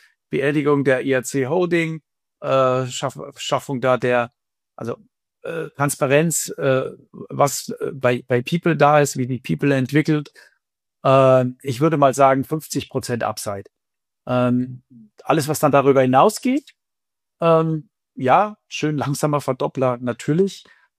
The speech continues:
ähm, würde ich sehen, so für das Jahr, wenn, äh, hier, äh, M G M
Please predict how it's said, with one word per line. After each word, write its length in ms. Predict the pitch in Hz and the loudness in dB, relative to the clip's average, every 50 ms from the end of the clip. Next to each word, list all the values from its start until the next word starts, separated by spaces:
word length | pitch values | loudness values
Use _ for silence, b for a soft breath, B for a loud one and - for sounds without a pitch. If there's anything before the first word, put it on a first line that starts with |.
| _ _ _ | _ _ _
ähm, 500 | - 139 135 135 135 131 135 143 - - | 2 4 6 6 4 4 2 -2 -4 0
würde 200 | 127 139 143 151 | 2 2 2 2
ich 80 | 135 - | 0 -2
sehen, 720 | - - 139 135 139 147 151 156 156 156 147 147 147 - _ - 147 | -2 0 2 2 4 4 2 2 0 -2 -4 -6 -8 -12 _ -12 -4
so 200 | 135 135 135 127 | -2 -2 -2 -2
für 260 | - - - 143 147 | -4 -2 0 0 2
das 560 | 139 143 131 127 - - - - - - - - | 4 4 2 2 0 -4 -10 -10 -12 -12 -12 -8
Jahr, 640 | 135 113 117 135 160 170 170 170 165 160 156 151 - _ - | -2 2 4 4 4 4 2 2 2 2 0 -2 -4 _ -10
wenn, 580 | 131 120 120 127 135 139 143 143 143 143 139 139 _ _ _ _ _ _ _ _ _ _ _ | -10 -6 -2 0 0 2 0 0 -2 -2 -4 -6 _ _ _ _ _ _ _ _ _ _ _
äh, 500 | - 139 131 131 131 131 131 131 131 139 131 - - - - _ _ - | -2 0 2 4 4 6 4 4 2 0 -4 -10 -18 -20 -20 _ _ -10
hier, 460 | 208 127 127 135 127 123 123 - - | -4 0 2 2 2 2 0 -2 -4
äh, 640 | 135 127 123 123 123 123 131 - - _ _ - - | -4 -4 -2 -2 -4 -4 -6 -12 -16 _ _ -10 -4
M 160 | - 135 131 | -4 0 2
G 100 | 131 135 127 | 4 4 4
M 280 | 127 131 131 131 131 | 4 2 0 -2 -4